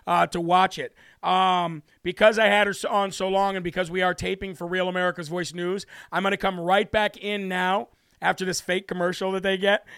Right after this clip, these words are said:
Um, and the next two segments are actually gonna be, um, uh, th-, uh, sm-, yeah, shorter because of that, okay? Uh, hey, God bless, Pat.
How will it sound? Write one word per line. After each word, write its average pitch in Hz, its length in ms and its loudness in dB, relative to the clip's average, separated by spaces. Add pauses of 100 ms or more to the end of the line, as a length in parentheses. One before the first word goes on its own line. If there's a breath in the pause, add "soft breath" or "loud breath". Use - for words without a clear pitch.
(160 loud breath)
Um, 185 420 4
and 202 200 -2
the 196 80 -2
next 202 200 0
two 214 140 -8
segments 196 420 0
are 190 60 0
actually 190 360 0
gonna 185 200 -4
be, 185 400 -2 (320 soft breath)
um, 147 800 0 (520)
uh, 185 280 2 (880)
th-, 214 100 -2
uh, 196 140 2
sm-, - 180 -8 (200)
yeah, 202 140 -10
shorter 196 440 0 (140)
because 185 320 0
of 170 40 -6
that, 127 200 -2
okay? 196 360 2 (560 soft breath)
Uh, 202 180 6
hey, 220 220 4
God 240 320 4
bless, 226 280 4
Pat. 190 400 2